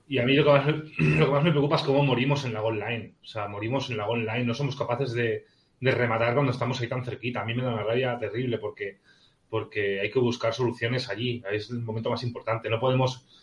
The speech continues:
me da mucha rabia cu-, cuando metemos un field goal y estamos a, a, a, a, a poco ya para marcar. Es, es lo que, es lo que más,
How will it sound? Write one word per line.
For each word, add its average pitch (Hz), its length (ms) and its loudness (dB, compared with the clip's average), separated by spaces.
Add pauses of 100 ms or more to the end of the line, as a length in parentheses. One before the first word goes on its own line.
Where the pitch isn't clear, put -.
(180)
me 123 100 2
da 143 60 8
mucha 151 220 6
rabia 147 220 10
cu-, 143 180 2
cuando 127 240 0
metemos 135 300 2
un 131 120 2
field 143 220 2
goal 147 160 6
y 123 40 4
estamos 120 340 -2
a, 107 140 -2
a, 101 400 -12
a, - 580 -20
a, 101 200 -18
a 113 60 -16
poco 120 260 0
ya 113 160 4
para 107 160 0
marcar. 107 400 -4
Es, - 300 -8 (420)
es 110 140 -4
lo 123 100 0
que, 120 240 0
es 107 80 -2
lo 123 100 2
que 123 120 2
más, 117 440 -2